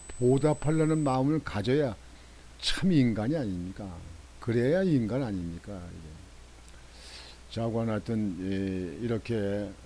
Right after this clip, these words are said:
한국이 발전되고 비약적으로 이렇게, 예, 세계에, 예, 참 그 경제 대국이 된 것은 유-, 육이오 사변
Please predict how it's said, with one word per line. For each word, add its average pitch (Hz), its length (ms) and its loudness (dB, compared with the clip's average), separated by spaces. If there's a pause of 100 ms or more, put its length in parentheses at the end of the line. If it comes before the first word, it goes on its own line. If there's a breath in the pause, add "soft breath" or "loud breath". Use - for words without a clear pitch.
(200)
한국이 110 640 0 (100)
발전되고 104 760 -2
비약적으로 104 540 -4
이렇게, 104 180 -6 (340)
예, 82 500 -8
세계에, 107 640 -2
예, 90 40 -6 (920 loud breath)
참 113 400 -4
그 90 500 -6 (100)
경제 113 320 0
대국이 104 520 -2
된 104 240 -4
것은 92 500 -6 (1080 loud breath)
유-, 123 460 2
육이오 127 400 4
사변 120 420 0